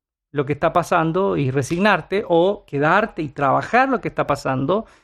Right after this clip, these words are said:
Trabajar, que significa buscar ayuda profesional, un, em, terapeuta o un consejero, pero bueno, quedarte y dejar de cuestionar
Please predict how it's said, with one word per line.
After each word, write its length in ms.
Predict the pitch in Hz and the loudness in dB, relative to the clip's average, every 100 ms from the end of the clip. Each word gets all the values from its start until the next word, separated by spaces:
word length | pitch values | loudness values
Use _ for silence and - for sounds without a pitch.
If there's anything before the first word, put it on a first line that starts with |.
| _ _ | _ _
Trabajar, 560 | 127 120 - 220 185 127 | -10 -8 0 2 2 -2
que 120 | 131 | -8
significa 440 | 135 131 139 - | -8 -8 -10 -10
buscar 320 | 127 120 139 | -10 -8 -6
ayuda 280 | 135 143 143 | -4 -2 -2
profesional, 760 | 143 127 135 143 139 143 151 160 | -4 -6 -6 -4 -2 -2 -2 -4
un, 720 | 160 139 135 143 143 139 135 - _ _ _ | -6 -4 -4 -4 -4 -4 -6 -10 _ _ _
em, 680 | 135 135 131 127 131 131 131 - - | -2 0 0 0 -2 -4 -6 -10 -14
terapeuta 920 | - 135 127 170 190 156 143 139 143 143 | -10 -6 -2 0 0 0 -2 -2 -2 -4
o 300 | 135 135 131 | -4 -4 -2
un 260 | 135 143 | -2 -2
consejero, 680 | 135 139 147 139 180 147 147 | -2 -2 -2 -2 0 0 -2
pero 200 | - 135 | -4 -2
bueno, 280 | 139 135 135 - | 0 -2 -6 -4
quedarte 680 | 147 165 196 190 220 254 _ _ _ _ _ _ _ _ _ _ _ - | 0 2 2 0 -4 -4 _ _ _ _ _ _ _ _ _ _ _ -2
y 260 | 202 220 | 2 4
dejar 280 | 190 185 185 | 2 2 2
de 100 | 190 | 2
cuestionar 600 | 180 - 156 156 165 | 0 -2 0 2 2